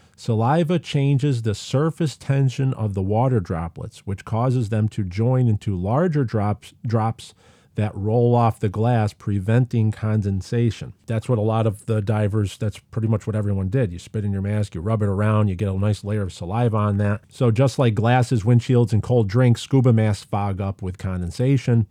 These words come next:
Uh, this happens when the temperature inside is higher than the temperature of the glass lenses.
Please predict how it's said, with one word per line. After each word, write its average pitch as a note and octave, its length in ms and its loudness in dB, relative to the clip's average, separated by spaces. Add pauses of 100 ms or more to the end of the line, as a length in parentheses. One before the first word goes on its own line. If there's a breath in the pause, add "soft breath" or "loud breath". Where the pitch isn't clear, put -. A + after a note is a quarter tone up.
(580 soft breath)
Uh, G2+ 120 -4
this A#2+ 220 0
happens A2+ 380 0
when A2 120 0
the G2 80 0
temperature G2+ 420 -2
inside G2+ 600 0
is F#2 140 -4
higher C3 380 2
than G#2+ 180 0
the G2 80 -2
temperature G#2+ 440 -4
of F#2+ 100 -6
the G2 80 -4
glass F#2+ 520 -4
lenses. F#2 680 -4